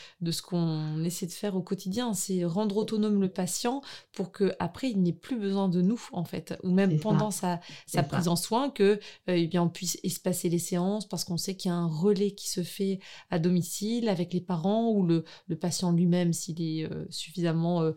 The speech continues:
Speaker 1: euh,
Speaker 2: Hmm.
Speaker 1: grand, autonome, euh, a-, adolescent, euh, adulte, ou même enfant, pour, euh, les enfants qui arrivent à,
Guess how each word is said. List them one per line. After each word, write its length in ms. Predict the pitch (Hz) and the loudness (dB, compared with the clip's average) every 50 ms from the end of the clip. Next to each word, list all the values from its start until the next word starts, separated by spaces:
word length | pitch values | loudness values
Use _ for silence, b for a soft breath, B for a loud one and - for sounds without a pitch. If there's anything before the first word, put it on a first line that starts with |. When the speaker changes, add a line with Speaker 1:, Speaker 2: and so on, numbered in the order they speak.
| B B B B B B _ - | B B B B B B _ -4
Speaker 1:
euh, 240 | 175 170 165 214 196 | -2 4 6 8 8
Speaker 2:
Hmm. 100 | 165 160 | 8 6
Speaker 1:
grand, 500 | 165 180 175 175 196 214 214 214 208 185 | 4 0 0 4 4 4 6 6 6 6
autonome, 640 | 190 208 208 - 233 220 214 226 226 208 190 170 | 6 4 4 4 4 4 6 4 4 4 4 4
euh, 120 | 165 160 160 - - | 4 2 0 -2 -2
a-, 180 | 165 170 170 170 180 | 0 0 2 2 2
adolescent, 720 | 185 160 175 180 185 180 185 - - 214 208 208 208 208 | 2 2 4 4 2 2 0 0 -2 0 0 0 0 2
euh, 100 | 190 175 170 - | 2 0 0 -2
adulte, 540 | 175 180 170 165 196 220 208 196 - - 180 170 B B B B B B | -2 -2 -2 -2 -2 -4 -4 -4 -4 -6 -6 -6 B B B B B B
ou 60 | 196 208 | 0 2
même 160 | 247 254 233 | 2 4 2
enfant, 340 | 202 190 - - 240 240 226 | 2 0 -2 -4 -2 -2 -2
pour, 300 | 190 - - 170 170 170 | -4 -6 -8 -4 -2 0
euh, 120 | 165 165 | 0 0
les 180 | 165 165 165 160 | 0 -2 -2 -2
enfants 200 | 165 160 - 208 | -2 -4 -4 -6
qui 140 | 185 - - | -6 -4 -4
arrivent 240 | 175 165 180 185 175 | -4 -2 -2 -2 -2
à, 140 | 180 170 170 | -2 -4 -6